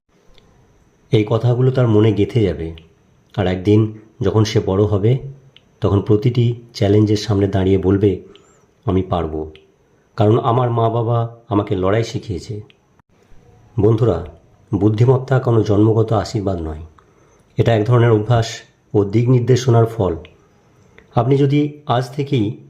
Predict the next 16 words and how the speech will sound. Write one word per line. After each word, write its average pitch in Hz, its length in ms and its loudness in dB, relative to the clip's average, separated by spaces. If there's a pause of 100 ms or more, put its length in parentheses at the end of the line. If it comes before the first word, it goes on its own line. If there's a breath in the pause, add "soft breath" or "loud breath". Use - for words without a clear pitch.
(120)
আপনার 107 200 0
সন্তানের 110 500 2
মধ্যে 104 400 0 (540 loud breath)
এই 104 180 2
ছটি 117 320 -2
শিক্ষা 120 360 -2
ঢুকিয়ে 107 300 0
দিতে 104 180 0
পারেন, 92 340 -4 (1300)
তাহলে 104 540 2
আপনার 101 260 -2
সন্তান 98 420 -2
একদিন 90 400 -2 (340 loud breath)
আপনার 90 280 0
গর্ব 87 300 -2
হবে। 82 340 -6